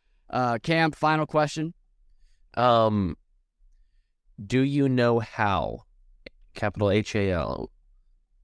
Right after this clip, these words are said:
Speaker 1: Do you know how?
Speaker 2: Yeah, H A L, cap-, all capitals.
Speaker 1: Oh, H A L.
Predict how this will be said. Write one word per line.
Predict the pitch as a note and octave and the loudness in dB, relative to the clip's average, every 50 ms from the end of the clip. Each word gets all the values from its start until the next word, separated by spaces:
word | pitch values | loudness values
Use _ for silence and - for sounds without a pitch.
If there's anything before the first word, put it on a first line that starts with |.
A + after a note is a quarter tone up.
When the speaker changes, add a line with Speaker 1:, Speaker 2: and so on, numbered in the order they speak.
| _ _ _ - | _ _ _ -14
Speaker 1:
Do | A2+ A2 C3 C#3 | -6 -2 0 0
you | D3+ D#3+ E3 D#3 D3 C#3+ C#3+ C#3+ C#3+ D3 C#3+ C#3+ C#3 - | 2 2 0 0 0 0 0 0 0 -2 -4 -6 -6 -6
know | - C3 B2+ B2+ B2+ B2 B2 B2 A#2+ A#2 | -4 -2 0 2 2 2 2 0 0 -2
how? | A2 - - A2+ A#2+ A#2+ B2 C3+ D3 E3 F#3+ - _ _ _ _ _ _ _ _ _ _ _ _ _ _ _ - | -4 -6 -6 -4 -4 -2 -4 -4 -6 -8 -10 -12 _ _ _ _ _ _ _ _ _ _ _ _ _ _ _ -8
Speaker 2:
Yeah, | B1 G#1+ - _ _ - | -8 -8 -8 _ _ -2
H | A2 B2+ B2+ - - - - | -2 -2 -2 -2 -6 -8 -4
A | - A2+ A2+ - - | -2 -2 -2 -2 -2
L, | E2+ E2 E2 E2+ F2+ - | -2 -2 -2 -4 -6 -6
cap-, | - G#2+ F#2+ - - | -6 -6 -4 -2 0
all | G#2 G2+ F#2+ | 0 0 0
capitals. | - G2 D2+ - - - G1+ - - D3+ | -2 -4 -4 -4 -6 -8 -10 -8 -6 -4
Speaker 1:
Oh, | D3+ C#3 B2+ F2+ | -4 -4 -4 -4
H | C3 C#3+ D3 - - | -4 -4 -4 -4 -4
A | C#3+ C#3+ B2+ | -4 -4 -2
L. | B2 A#2+ A2+ G#2+ G#2 G#2+ | -2 -2 -2 -4 -6 -8